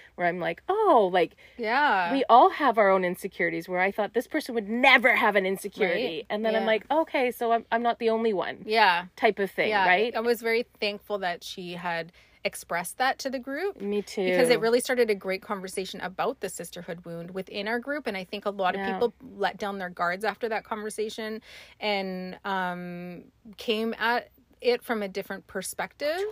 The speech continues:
Speaker 1: Totally, right? Like,
Speaker 2: Yeah.
Speaker 1: just that understanding.
Speaker 2: Yeah, and having empathy for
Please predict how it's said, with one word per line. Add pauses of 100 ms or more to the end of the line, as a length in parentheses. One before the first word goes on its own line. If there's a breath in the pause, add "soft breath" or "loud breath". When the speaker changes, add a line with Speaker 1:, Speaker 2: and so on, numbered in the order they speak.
(140)
Speaker 1:
Totally,
right?
Like,
Speaker 2:
Yeah.
Speaker 1:
just
that
understanding.
Speaker 2:
Yeah,
and
having
empathy
for